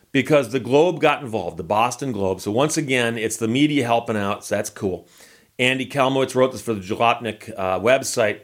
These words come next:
Great people. Carvana apologizes and reimburses a Maine woman two thousand dollars for a series of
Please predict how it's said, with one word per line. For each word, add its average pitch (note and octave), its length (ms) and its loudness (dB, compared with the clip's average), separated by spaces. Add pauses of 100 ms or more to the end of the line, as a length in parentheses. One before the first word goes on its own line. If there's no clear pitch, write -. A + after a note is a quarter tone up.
(160)
Great G#2+ 220 0
people. F#2 320 -10 (320)
Carvana C#3+ 460 4
apologizes C3 840 2
and A#2 120 0
reimburses C3+ 500 4
a A2+ 60 2
Maine C3 240 2
woman G#2 260 0 (360)
two G#3+ 260 4
thousand D#3 600 2
dollars A#2 460 2
for A2 160 -2
a G2+ 60 0
series C3+ 420 0
of A2+ 140 -6